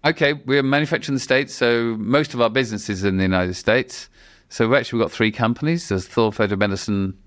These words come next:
Limited U K, Inc. in the United States, and, uh, we have a limited company in Ireland for our Irish business. So,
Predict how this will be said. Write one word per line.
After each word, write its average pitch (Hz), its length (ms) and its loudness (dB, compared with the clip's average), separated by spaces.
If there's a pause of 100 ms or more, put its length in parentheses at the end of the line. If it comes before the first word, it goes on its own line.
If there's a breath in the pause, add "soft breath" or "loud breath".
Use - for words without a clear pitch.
Limited 104 420 0
U 98 180 0
K, 104 560 0
Inc. 110 280 0
in 95 80 0
the 92 60 2
United 95 280 0
States, - 720 -4
and, 95 360 0
uh, 92 360 -2
we 92 100 -6
have 90 140 0
a 90 60 0
limited 92 300 -2
company 92 320 -2
in 95 100 2
Ireland 87 420 0
for 90 320 0
our 87 200 2 (340 soft breath)
Irish 90 320 0
business. 95 420 -4 (600 loud breath)
So, 90 360 -2